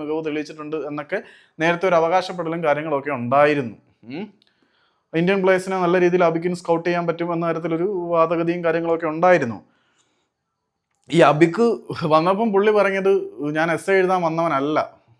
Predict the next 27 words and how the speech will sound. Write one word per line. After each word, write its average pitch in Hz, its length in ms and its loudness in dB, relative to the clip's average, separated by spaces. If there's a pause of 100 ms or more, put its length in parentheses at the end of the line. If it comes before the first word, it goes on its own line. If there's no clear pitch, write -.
(120)
എന്ന് 147 260 -6
പറഞ്ഞിട്ട് 156 460 0 (280)
പുള്ളി 135 200 -2
നല്ല 170 200 -2 (120)
ഘോര 151 300 0
ഘോര 170 140 0
എസ്സേസ് 160 360 -4
എഴുതുന്ന 156 280 -4
കാഴ്ച 135 180 -2
കണ്ടു. 123 200 -8
പിന്നെ 131 240 -8 (300)
കോച്ചിനെ 160 360 -2
പുറത്താക്കുന്ന 180 640 -2
post 160 200 -6 (120)
belongs 165 300 0
to 190 140 -2
dustbin 180 460 -6
എന്ന് 180 100 -4
പറഞ്ഞവനാണ് 151 480 -4
അങ്ങേര്. 101 240 -12 (380)
ഇപ്പൊ 135 180 -4
കോച്ചിനെ 160 380 -6
പുറത്താക്കി. 160 440 -6 (840)
ഉരുളാൻ 202 400 6
ഇനിയും 254 360 2
തലകൾ 226 260 4 (120)
ബാക്കിയാണ്. 185 480 2